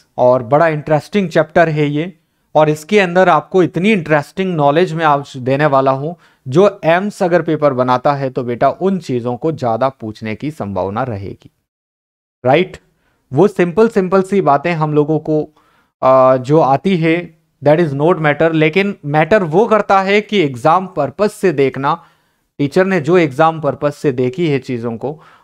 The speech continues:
और कौन से टॉपिक्स, कौन से क्वेश्चन सबसे ज़्यादा वेटेज रखेंगे। तो मैं शॉर्ट में आपको कम्युनिकेबल डिसऑर्डर्स को रिव्यू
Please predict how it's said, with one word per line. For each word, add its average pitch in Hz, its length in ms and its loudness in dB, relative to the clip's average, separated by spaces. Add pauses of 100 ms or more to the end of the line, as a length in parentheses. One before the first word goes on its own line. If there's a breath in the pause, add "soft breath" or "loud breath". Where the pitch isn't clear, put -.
(140 soft breath)
और 147 180 2
कौन 180 260 2
से 185 260 2
टॉपिक्स, 147 520 -2
कौन 175 240 0
से 156 160 -2
क्वेश्चन 139 460 -4
सबसे 170 340 -6
ज़्यादा 135 240 2
वेटेज 123 340 -4
रखेंगे। 127 480 -4 (240 loud breath)
तो 160 80 2
मैं 180 140 0
शॉर्ट 202 420 0
में 196 120 -2
आपको 151 300 0
कम्युनिकेबल 135 560 -2
डिसऑर्डर्स 120 500 -4
को 139 140 -2
रिव्यू 110 340 -4